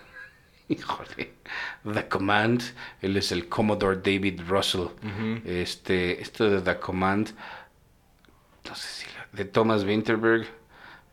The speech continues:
Speaker 1: De un
Speaker 2: Sí la vi.
Speaker 1: submarino. Yo creo que
Speaker 2: Yo
Speaker 1: sí
Speaker 2: sí la
Speaker 1: también,
Speaker 2: vi.
Speaker 1: creo que ya lo hemos mencionado
Speaker 2: Sí,
Speaker 1: también.
Speaker 2: y es de estas que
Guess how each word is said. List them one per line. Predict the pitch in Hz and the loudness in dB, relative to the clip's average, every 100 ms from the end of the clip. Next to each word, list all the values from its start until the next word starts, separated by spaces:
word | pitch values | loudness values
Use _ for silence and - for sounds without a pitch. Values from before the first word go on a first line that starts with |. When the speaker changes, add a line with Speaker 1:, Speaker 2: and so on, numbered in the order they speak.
| 95 | 0
Speaker 1:
De | |
un | 95 98 | 2 2
Speaker 2:
Sí | - | 4
la | |
vi. | 107 - | 4 4
Speaker 1:
submarino. | 95 95 104 101 98 | 4 4 4 2 0
Yo | - - | -4 -8
creo | - - | -10 -14
que | - | -4
Speaker 2:
Yo | 147 | 0
Speaker 1:
sí | 143 | 2
Speaker 2:
sí | 143 | 2
la | 135 | 2
Speaker 1:
también, | 113 117 120 | 4 4 4
Speaker 2:
vi. | 117 | 2
Speaker 1:
creo | 113 104 | 0 -4
que | |
ya | 98 95 | -4 -2
lo | 95 | 0
hemos | 92 | -2
mencionado | 85 82 - - 73 73 | -4 -8 -8 -8 -10 -4
Speaker 2:
Sí, | 120 | 0
Speaker 1:
también. | 123 123 117 104 104 | 0 2 0 0 2
Speaker 2:
y | |
es | 120 120 | 2 2
de | 123 | -2
estas | - 127 | -4 -4
que | - 95 82 | 0 0 0